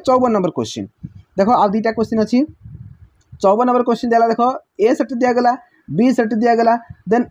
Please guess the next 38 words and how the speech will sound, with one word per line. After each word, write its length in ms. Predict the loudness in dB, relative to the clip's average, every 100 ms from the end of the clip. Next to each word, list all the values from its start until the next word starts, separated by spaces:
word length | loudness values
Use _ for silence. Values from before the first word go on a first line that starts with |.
| 2
ଏ 40 | 4 4 0
ମାଇନସ୍ 380 | -2 -4 -6 -8 -6
ବି 100 | -2 -2 -2 -2
ଆଉ 80 | -4 -2
ବି 100 | 0 2
ମାଇନସ୍ 320 | 2 2 0 0 2
ଏର 120 | 2 0 0
ଇଣ୍ଟରସେକ୍ସନ୍ 640 | -2 2 2 2 -2 -4 -2
କଲେ 140 | -2 0
କ'ଣ 100 | 0 0
ହବ? 100 | 2 2 2 0 -6 _ _ -4
ଆଚ୍ଛା 220 | -4 -2 -4
ଦେଖ, 100 | -6 -10 _ _ -4
ଏଠି 100 | 0 0
ଦେଖ 100 | 0 2
ଏ 40 | 2 2
ମାଇନସ୍ 280 | 0 -2 -2
ବି 60 | -2
ଆମେ 120 | 0 0
ବାହାର 120 | 0 -2
କରିବା। 180 | -2 -2 -2
ଦେଖ 80 | -4 -4
କମନ୍ 220 | -2 0 0
କ'ଣ 80 | -2
ଅଛି? 140 | -2 -6 -6 -2
ଅ, 40 | 0 2
ବୋଧହୁଏ 220 | 2 0 0
ସେମ୍ 140 | 0 0
କୋଶ୍ଚିନ୍ଟା, 300 | -4 -6 -6 -10 -20 -4
ସିଡି, 220 | -2 0 0
ସିଡି 160 | 0 0
ଅଛି 100 | 2
ଏଇଟା, 120 | 0 0 -4 _ _ -2
ଅ, 40 | 2 2 2 0
ତ 20 | 0 2
ଏ 80 | 2
ମାଇନସ୍ 280 | 2 -2 -2
ବି 60 | -4